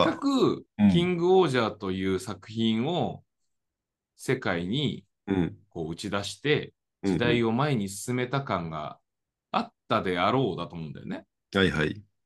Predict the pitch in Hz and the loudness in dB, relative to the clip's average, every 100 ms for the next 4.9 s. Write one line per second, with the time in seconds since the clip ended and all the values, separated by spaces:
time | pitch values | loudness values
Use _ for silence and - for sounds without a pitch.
0 | - 123 123 220 226 226 220 202 170 131 | -6 -4 -2 0 2 2 0 0 0 0
1 | 135 147 143 120 113 - 120 123 160 202 | 0 -2 -2 -4 -4 -4 -4 0 0 2
2 | 214 208 208 208 214 208 190 151 196 160 | 0 2 2 2 0 0 -2 -2 -2 0
3 | 143 147 147 110 107 107 98 95 95 87 | -2 0 -2 -2 -2 -4 -4 -4 -4 -4
4 | 85 117 104 85 80 - 156 90 | -4 -2 -2 -4 -8 -4 -2 -2